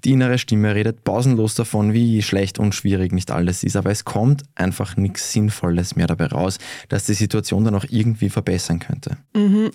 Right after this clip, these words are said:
Speaker 2: Besonders wenn's Probleme sind, gegen die man als Individuum ja eh nichts tun kann. Also nicht sehr viel. Klimakrise, Krieg. Die Probleme gehen einem ja aktuell nicht aus.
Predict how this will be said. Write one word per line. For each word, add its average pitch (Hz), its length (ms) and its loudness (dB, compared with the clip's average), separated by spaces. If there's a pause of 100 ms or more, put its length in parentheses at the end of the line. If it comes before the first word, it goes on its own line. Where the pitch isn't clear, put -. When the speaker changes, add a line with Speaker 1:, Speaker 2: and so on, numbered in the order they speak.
Speaker 2:
Besonders 208 420 0
wenn's 208 160 0
Probleme 202 400 0
sind, 208 220 0
gegen 196 260 2
die 220 160 4
man 233 160 4
als 196 180 0
Individuum 214 500 2
ja 208 160 0 (140)
eh 156 160 -2
nichts 202 480 -2
tun 165 300 0
kann. 160 320 0
Also 165 340 0 (140)
nicht 180 240 -2
sehr 170 100 0
viel. 165 300 0
Klimakrise, 196 920 0
Krieg. 214 520 -2 (760)
Die 214 60 0
Probleme 214 420 0
gehen 196 180 0
einem 214 140 2
ja 202 160 2
aktuell 196 640 0
nicht 190 240 -2
aus. - 280 -10